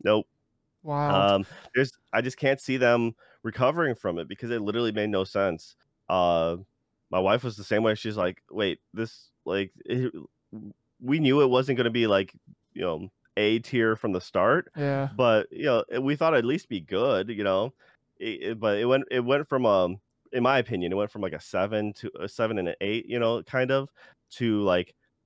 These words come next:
Speaker 1: "Oh, wow, you're already, like, at a five." Just that one episode just completely just dropped. I'm like, "All right, I lost, I'm losing confidence in you real fast."
Speaker 2: Yikes.
Speaker 1: So we'll see how the new episode turns out, but I was just like, I was, I spoke about it earlier.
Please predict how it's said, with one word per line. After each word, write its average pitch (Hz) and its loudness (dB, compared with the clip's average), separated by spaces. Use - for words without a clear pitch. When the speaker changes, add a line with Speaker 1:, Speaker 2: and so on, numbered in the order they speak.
Speaker 1:
"Oh, 131 2
wow, 113 4
you're 107 0
already, 113 2
like, 85 0
at 62 -8
a - -16
five." 69 -4
Just 131 -2
that 117 4
one 110 4
episode 110 0
just 95 -10
completely 98 -8
just 104 -12
dropped. 92 -2
I'm 92 -2
like, 90 -2
"All 120 2
right, 107 2
I 117 2
lost, 110 0
I'm 120 0
losing 120 -2
confidence 98 -6
in 95 -8
you 98 -8
real 92 -6
fast." 76 -10
Speaker 2:
Yikes. 135 -4
Speaker 1:
So 80 -2
we'll 143 0
see - -4
how 135 4
the 117 0
new 107 2
episode 92 -2
turns 95 -4
out, 80 0
but 76 -4
I 101 2
was 113 -2
just 110 -12
like, 95 -2
I 139 4
was, 131 0
I 120 0
spoke 123 -4
about 127 0
it - -4
earlier. 107 -2